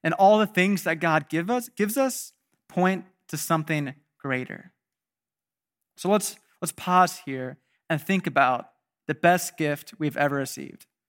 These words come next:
I want each and every, each and every one of you to pause and think, "What is the best gift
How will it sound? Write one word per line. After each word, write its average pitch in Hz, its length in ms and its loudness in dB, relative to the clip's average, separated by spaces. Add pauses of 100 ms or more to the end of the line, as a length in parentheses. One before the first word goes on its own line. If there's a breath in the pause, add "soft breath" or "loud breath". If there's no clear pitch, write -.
(280)
I - 60 -2
want 156 100 4
each 202 120 0
and 226 100 2
every, 190 340 2 (120)
each 180 160 -2
and 226 100 2
every 226 120 4
one 185 180 4
of 175 100 0
you 175 60 -2
to 160 60 -2
pause 175 360 4
and 156 120 -10
think, 127 320 -10 (280)
"What 196 220 2
is 202 140 0
the 156 120 -4
best 196 600 0
gift 165 440 -4